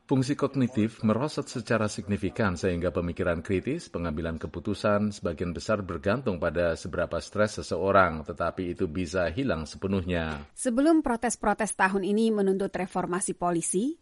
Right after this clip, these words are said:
Speaker 2: Akademi Kepolisian di negara bagian Washington telah memasukkan program Cognitive Command, disingkat C dua, untuk melatih otak petugas cara meredakan situasi tegang.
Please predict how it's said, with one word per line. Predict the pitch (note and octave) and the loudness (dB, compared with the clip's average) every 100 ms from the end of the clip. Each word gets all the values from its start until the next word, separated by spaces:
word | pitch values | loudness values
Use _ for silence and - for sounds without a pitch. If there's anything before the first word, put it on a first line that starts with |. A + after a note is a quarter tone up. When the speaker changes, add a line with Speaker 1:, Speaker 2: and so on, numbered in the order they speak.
| _ _ | _ _
Speaker 2:
Akademi | A#3 C#4+ C#4+ E4+ | -4 0 4 4
Kepolisian | E4+ C#4+ C#4 C4 D4 C#4+ | 4 2 2 2 4 6
di | B3+ | 6
negara | A3 G3+ G3+ G3 | 4 2 2 2
bagian | F#3 F#3 F#3 | 2 2 4
Washington | F#3 F3+ F#3 A3+ A3 F3 A#3+ - | 4 4 2 2 2 2 0 -4
telah | G3 F#3 | -4 -2
memasukkan | F3 F3 E3+ - G#3 A3+ A#3 | -2 -2 -2 -4 -2 0 0
program | A3+ F#3 F3+ G3+ G3+ | 0 -2 2 2 2
Cognitive | G3+ F#3+ - B3+ - G3 - | 0 -6 -2 -4 0 -2 -2
Command, | - F3+ F3+ G3+ D#4 _ _ _ | -2 0 2 0 -2 _ _ _
disingkat | F3+ F#3 E3+ E3+ - | -2 0 2 0 -2
C | - F3+ | 0 0
dua, | F3 F3+ F#3 E4+ _ _ _ | 2 2 2 -2 _ _ _
untuk | A#3 B3+ D#4 | 0 2 2
melatih | C#4 B3 B3+ B3+ | 2 2 2 -2
otak | A3+ A3 G3+ | 0 -2 -2
petugas | - - G3+ F3+ A3 - - | -2 -2 2 4 4 0 -6
cara | G3+ F3 A3 | -4 0 2
meredakan | B3 G3 E3+ F3 A3 A#3 | 2 2 0 0 2 2
situasi | - C4 D4 A3 F3 D#3+ | 0 0 2 4 2 0
tegang. | F3+ F3+ E3+ C#3 | 0 2 2 0